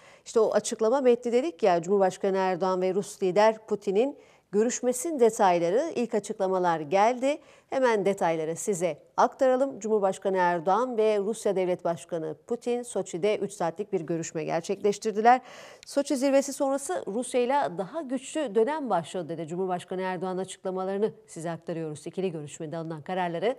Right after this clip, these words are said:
Cumhurbaşkanı Erdoğan, "Rusya dönüşü uçakta başladı. Rusya ile bütün konularda birlikteyiz." diyen Erdoğan, savunma sanayi ve askeri konularda ortak adımlar atılacağını söyledi. S dört yüzlerde daha ileri adım mesajı veren Cumhurbaşkanı Erdoğan,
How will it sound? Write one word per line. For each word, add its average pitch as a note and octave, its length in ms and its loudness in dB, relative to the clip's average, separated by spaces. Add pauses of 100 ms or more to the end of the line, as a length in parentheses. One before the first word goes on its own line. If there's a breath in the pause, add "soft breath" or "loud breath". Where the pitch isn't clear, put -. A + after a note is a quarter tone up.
(500 loud breath)
Cumhurbaşkanı A#3+ 600 2
Erdoğan, C4 560 2
"Rusya F3 320 -4
dönüşü F#3+ 280 -2
uçakta G#3 440 -2
başladı. G3+ 580 -2 (200)
Rusya F3+ 240 -6
ile F#3 180 -2
bütün D4 340 -6
konularda G#3 540 0
birlikteyiz." F#3+ 540 0
diyen E3 160 -4
Erdoğan, F#3 520 0 (800 loud breath)
savunma C#4+ 420 0
sanayi C#4+ 460 0
ve D4 260 2
askeri B3 420 0
konularda F3 460 -2
ortak A3 260 -2
adımlar A3+ 420 0 (100)
atılacağını D#3+ 640 -6
söyledi. G3+ 640 2
S A#3 240 4
dört A3 200 2
yüzlerde G3+ 500 2
daha G#3 200 2
ileri C#4+ 260 0
adım A#3+ 280 2
mesajı F3+ 420 -4
veren D#3+ 340 -4
Cumhurbaşkanı F#3+ 640 2
Erdoğan, F3 460 0